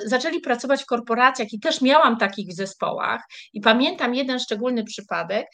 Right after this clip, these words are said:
kiedy dziewczyna przeprowadziła się z mniejszej, ja nie mówię, że to są ma-, małe miasteczka, ale na przykład takie miasto postwojewódzkie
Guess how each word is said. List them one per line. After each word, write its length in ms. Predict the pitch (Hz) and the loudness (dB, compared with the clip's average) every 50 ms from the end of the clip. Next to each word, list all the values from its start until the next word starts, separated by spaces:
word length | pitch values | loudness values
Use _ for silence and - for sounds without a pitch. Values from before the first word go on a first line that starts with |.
| - - - - _ _ | -18 -20 -20 -20 _ _
kiedy 440 | - 226 190 226 233 226 220 202 | -6 -4 -2 0 0 0 -2 -2
dziewczyna 560 | 202 220 233 226 - 285 302 294 277 262 233 - | -4 -6 -6 -6 -6 -6 -2 0 0 0 0 -2
przeprowadziła 680 | - - 214 208 226 226 226 220 208 269 277 262 240 | -4 -10 -8 -6 -2 0 0 0 0 0 0 0 0
się 180 | 233 - 226 214 | 2 -2 -4 -4
z 100 | 208 220 | -2 0
mniejszej, 580 | 240 269 381 453 440 - - 233 214 208 208 - - | 0 2 2 2 0 0 0 0 0 0 -2 -4 -10
ja 180 | - 190 226 214 | -6 -2 0 2
nie 100 | 214 233 | 2 2
mówię, 260 | 247 254 247 247 233 | 2 0 0 -2 -2
że 120 | 220 233 - | -2 -4 -10
to 100 | - 214 | -14 -10
są 180 | - 226 208 | -6 -2 0
ma-, 200 | 208 214 208 208 | 0 0 0 0
małe 240 | 196 226 220 208 196 | 2 2 2 2 0
miasteczka, 480 | 190 190 190 - - 311 - - - - - | -4 -8 -10 -4 -4 -4 -4 -6 -12 -6 -4
ale 100 | 466 453 | -2 -2
na 60 | 403 | -2
przykład 200 | 339 - 311 294 | -2 -4 -4 -6
takie 180 | 285 277 - 233 | -6 -6 -6 -4
miasto 320 | 240 247 262 254 - 233 | -2 -2 -2 -4 -6 -8
postwojewódzkie 840 | 208 - 214 208 190 180 190 180 170 160 147 - - - - 240 | -6 -6 -8 -8 -6 -8 -8 -8 -8 -12 -14 -16 -18 -8 -6 -4